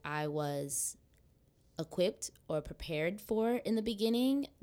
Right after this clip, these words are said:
Getting over imposter syndrome was something I definitely had to learn. Um, acceptance was a big one for me because,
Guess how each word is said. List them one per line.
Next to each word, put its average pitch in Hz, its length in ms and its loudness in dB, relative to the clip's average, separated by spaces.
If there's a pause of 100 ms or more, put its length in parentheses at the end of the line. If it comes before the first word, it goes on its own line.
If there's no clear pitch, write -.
Getting 175 320 2
over 160 260 0
imposter 151 680 -6
syndrome 233 720 -2
was 170 260 -2
something 151 340 -6
I 147 140 -6
definitely 151 380 -6
had 190 120 -6
to 254 60 -4
learn. 180 480 -4 (640)
Um, 151 300 -2 (120)
acceptance 175 920 -4 (160)
was 185 200 0
a 190 40 -2
big 185 220 0
one 196 180 -2
for 196 140 -6
me 190 160 -2
because, - 560 -8